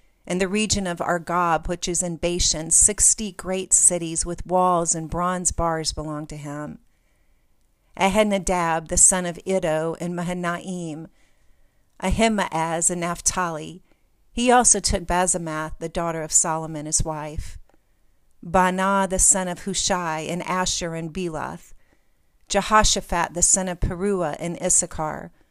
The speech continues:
Shimi, the son of Elah, in Benjamin. Geber, the son of Uri, in the land of Gilead, the country of Sihon, king of the Amorites, and of Og, king of Bashan,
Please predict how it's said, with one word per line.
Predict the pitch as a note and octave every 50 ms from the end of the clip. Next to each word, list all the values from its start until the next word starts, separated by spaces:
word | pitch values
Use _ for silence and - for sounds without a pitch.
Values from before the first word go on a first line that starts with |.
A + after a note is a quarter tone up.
| _ _ _ _ _ _ _ _
Shimi, | - - - G#3 G#3 G3+ A3 A3 G#3+ F3+
the | F#3+
son | - A#3 A#3+ G3 F#3+ F#3+
of | F3+ - -
Elah, | F3+ F3+ F3+ F3+ F3+ F3 E3+ D#3+ -
in | E3 F3 E3+
Benjamin. | D#3 F3+ F3 F3+ F3 - D#3+ D#3+ D#3 D#3 D#3 E3 E3 F3 - _ _ _ _ _ _ - - - _ _ _ _ _ _ _ - -
Geber, | F#3 G#3 A3+ A#3 G3 G#3+ G3+ F#3
the | E3+ F#3 G3
son | A3+ A#3+ G#3+ G3 F#3+
of | F#3 E3 E3
Uri, | F#3+ G3+ G#3 G3 F#3+ F3 E3+ E3
in | E3+ F3
the | E3+ E3
land | E3 F3 F3+ F3+ F3 E3+
of | D#3+ D3+ D3
Gilead, | F3+ F3 E3+ E3+ D#3+ D3 C#3+ D3 D#3 D#3 D#3 D#3+ E3 D#3+ - - _ _ _ _ _ _ _
the | - F3+
country | - A3 A3+ A3+ A3+ - G#3+ G3+ F#3+
of | F#3 -
Sihon, | - - - - A#3 A3+ A3 F#3 G3 F#3 F3+ F3 F3+
king | - - - A3+ A3 G#3+ G3 G3
of | F3 F3
the | F3+ - E3+
Amorites, | F#3 F#3+ F3+ F3 F3 E3 E3+ E3 D#3+ D3+ - - -
and | F3 F3
of | F3 - - -
Og, | F3+ F3+ F3+ F3 F3 E3+
king | - - F#3+ F#3 F#3 F3
of | E3+ D#3+ -
Bashan, | E3 E3+ E3+ E3+ - - - D3 D#3+ E3 E3